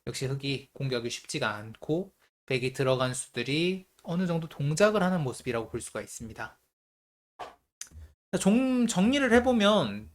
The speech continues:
일단 흙이 세력이 넓을 때는 귀를 이용해서 변을 깨는 수를 사용을 합니다. 변을 이용해서 귀를 깨려고 하면은 변을 잡아버리고 귀를 살려줄 수가 있기 때문에 귀를 이용해서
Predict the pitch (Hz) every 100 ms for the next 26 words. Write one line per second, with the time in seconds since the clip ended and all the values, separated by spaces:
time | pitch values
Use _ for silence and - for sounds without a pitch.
0 | _ _ _ 208 220 180 - - 233 214
1 | 240 269 247 135 147 165 156 143 151 104
2 | - - 147 156 180 269 277 226 185 147
3 | 143 120 120 147 127 120 113 107 131 120
4 | 120 131 110 107 - _ _ - 135 175
5 | 247 240 208 190 170 - 135 135 156 151
6 | 143 135 117 127 143 107 - 120 135 156
7 | - 123 147 175 196 151 117 135 - _
8 | _ 139 139 147 185 165 147 - 120 104
9 | - 113 110 123 151 135 _ _ _ -
10 | 143 151 196 170 123 117 107 160 185